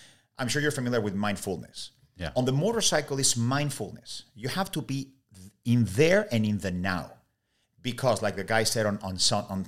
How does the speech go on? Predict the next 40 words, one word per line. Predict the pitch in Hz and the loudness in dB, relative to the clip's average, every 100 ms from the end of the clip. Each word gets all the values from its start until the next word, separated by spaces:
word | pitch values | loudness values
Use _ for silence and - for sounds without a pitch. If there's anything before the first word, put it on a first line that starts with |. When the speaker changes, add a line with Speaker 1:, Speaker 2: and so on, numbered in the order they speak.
| - | -6
Speaker 1:
on | 95 | -4
Sunday, | - 98 90 | -2 -2 -4
you | 117 | -4
get | 147 190 | -4 -2
distracted | 151 - - 139 139 117 | 2 2 2 -2 0 -6
one | 101 120 156 | -6 -2 0
second | 147 - - - _ _ _ _ - | 2 0 -2 -12 _ _ _ _ -10
and | 95 98 | -6 -4
that's, | 98 104 - - - - | -2 -2 -4 -4 -8 -20
it's, | - - - | -20 -4 0
uh, | 110 98 92 80 | 2 2 0 -2
Speaker 2:
It's | 110 | 0
Speaker 1:
it's | 175 | 0
Speaker 2:
over. | 143 - | 0 -6
Speaker 1:
it's | - - 185 | -14 -2 2
over. | 240 120 - - _ - | 4 2 -4 -20 _ -16
Speaker 2:
It's | - | 0
Speaker 1:
So | 143 | 6
Speaker 2:
over. | 147 - - _ _ _ _ _ _ - - | 6 4 -14 _ _ _ _ _ _ -20 -10
Speaker 1:
people | 196 220 | -2 0
might | 190 180 175 | 2 0 -2
think, | - - 202 185 180 - - _ _ _ _ | -8 -8 -6 -4 -6 -8 -20 _ _ _ _
people | 180 214 | -6 -2
that | 170 117 | -2 -2
don't | 127 135 | -2 0
ride | 110 120 123 | 2 2 2
might | 117 113 | -2 -2
think | 123 113 | -4 -2
that, | 107 - - - - | -4 -6 -14 -16 -14
"No, | - 202 214 | -4 0 0
but | 175 147 | 0 -4
you're | 160 | 2
so | - 165 | 2 4
stressed | - - - 233 202 202 185 | 2 2 4 4 6 6 4
and | 156 | 2
everybody | 156 147 | 2 2
wants | 139 143 | 4 2
to | - - - | 0 -6 0
kill | 226 | 6
you." | 208 | 6